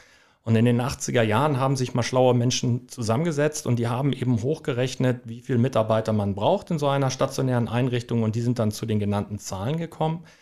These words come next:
Aber die Welt der achtziger Jahre und das heute, das passt halt nicht mehr übereinander. Ein Beispiel, damals, vor vierzig Jahren,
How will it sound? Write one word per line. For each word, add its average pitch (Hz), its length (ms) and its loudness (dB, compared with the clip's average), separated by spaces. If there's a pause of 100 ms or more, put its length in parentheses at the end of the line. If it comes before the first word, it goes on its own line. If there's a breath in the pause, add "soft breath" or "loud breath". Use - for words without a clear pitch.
(240 loud breath)
Aber 113 200 -2
die 110 180 0
Welt 127 240 4
der 113 120 0
achtziger 127 420 0
Jahre 135 420 0
und 117 320 -2
das - 240 -6
heute, 165 260 0
das 104 160 -6
passt - 300 -6
halt 113 200 -4
nicht - 180 -10
mehr 104 80 -2
übereinander. 98 580 -2 (480 loud breath)
Ein 113 200 4
Beispiel, 156 520 0
damals, 160 580 -2
vor 214 160 -4
vierzig - 400 -2
Jahren, 151 360 0